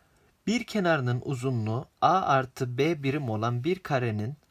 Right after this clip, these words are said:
alanını hem karenin alan formülünden hem de içindeki parçaların alanlarının toplamından bulalım demişiz. Şimdi burada A artı B olan bir karemiz var. Bu karenin içerisinde de iki tane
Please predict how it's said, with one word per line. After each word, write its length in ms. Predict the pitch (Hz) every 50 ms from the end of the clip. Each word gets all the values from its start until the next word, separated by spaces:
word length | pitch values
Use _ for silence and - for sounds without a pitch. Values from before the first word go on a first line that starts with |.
| _ -
alanını 640 | 131 135 139 131 127 127 117 104 101 104 120 156 - _ _ _
hem 260 | - - 175 190 196
karenin 460 | 196 - 175 147 135 127 117 110 104 92
alan 320 | - 110 120 127 143 151
formülünden 800 | - - 156 160 160 160 160 147 151 147 143 143 147 156 175 180 - -
hem 240 | - 185 185 175 151
de 80 | - -
içindeki 440 | 139 - - 151 135 123 117 - -
parçaların 640 | - 139 135 135 - - 117 110 110 117 127 - -
alanlarının 500 | 139 143 143 135 131 113 107 104 110 117
toplamından 800 | - 143 135 - - 117 107 104 107 113 127 165 214 214 214 175
bulalım 400 | 170 160 131 110 101 98 95 101
demişiz. 500 | 101 104 117 143 - - 190 196 - - _ _ _ _ - - - - - - -
Şimdi 260 | - 226 220 220 208
burada 360 | 220 226 196 220 208 214 202 _ _ _ _ _ _ _ -
A 80 | 147
artı 500 | 180 190 180 180 180 175 - - 170 165
B 120 | 185 180 170
olan 360 | 139 127 131 147 151 147 143
bir 140 | 165 185 196
karemiz 600 | - - 165 151 147 143 127 120 110 104 107 113
var. 180 | 131 151 - _ -
Bu 100 | 180 185
karenin 460 | - - 185 175 190 202 196 190 175
içerisinde 680 | 160 - - 143 135 131 123 - 120 113 107 110 107 120
de 60 | 135 - -
iki 240 | 180 185 - - 196
tane 520 | - - 175 147 131 120 113 113 131 170